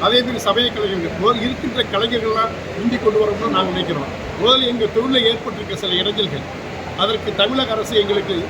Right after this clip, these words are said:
சில சலுகைகளை வழங்க வேண்டும். அதுதான் முக்கியமான, அஹ், குழுவாக தீர்மானம் செய்யப்பட்டிருக்கிறது. ஒவ்வொரு குழுவுக்கும் ஒரு வாரியம் இருக்கிறது. அதே போன்று இந்த பந்தல், ஒளி ஒளி, ஸ்டேஜ் டெக்கரேட்டருக்கு என தன-,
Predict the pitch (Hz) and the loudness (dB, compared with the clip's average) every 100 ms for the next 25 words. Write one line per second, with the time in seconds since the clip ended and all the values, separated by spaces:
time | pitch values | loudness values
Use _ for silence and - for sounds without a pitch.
0 | - 214 190 202 233 247 226 180 175 175 | -2 2 2 2 2 2 0 -4 -6 -6
1 | 156 135 - - - - - 208 240 214 | -6 -6 -8 -10 -8 -8 0 2 2 -2
2 | 175 240 220 220 202 185 - - - - | -4 -2 0 0 0 -2 -6 -6 -6 -6
3 | 185 185 170 214 233 214 202 214 214 196 | -4 -2 -2 0 2 2 2 -2 0 -2
4 | 190 170 165 165 147 147 170 233 - - | -4 -4 -4 -4 -4 -2 -2 -4 -6 -8
5 | - - - - 196 254 285 277 - 254 | -8 -8 -8 0 2 6 6 6 2 2
6 | 277 - 302 254 202 220 247 220 196 170 | 2 0 2 4 6 4 4 0 -4 -4
7 | 165 143 139 - - - - - - - | -6 -4 -6 -8 -10 -10 -10 -8 -8 -6
8 | 143 180 220 240 247 254 285 - - 214 | 0 4 4 2 -2 -2 -4 -6 -6 -2
9 | 233 220 196 - 196 226 240 254 196 214 | 4 4 4 2 0 2 0 0 2 0
10 | 233 202 214 233 - - - - 233 240 | 2 0 0 -2 -4 -10 -10 0 2 2
11 | - 202 214 214 - 170 240 226 196 180 | 0 -4 0 0 0 -8 -8 -4 -4 -2
12 | 175 214 | -4 -4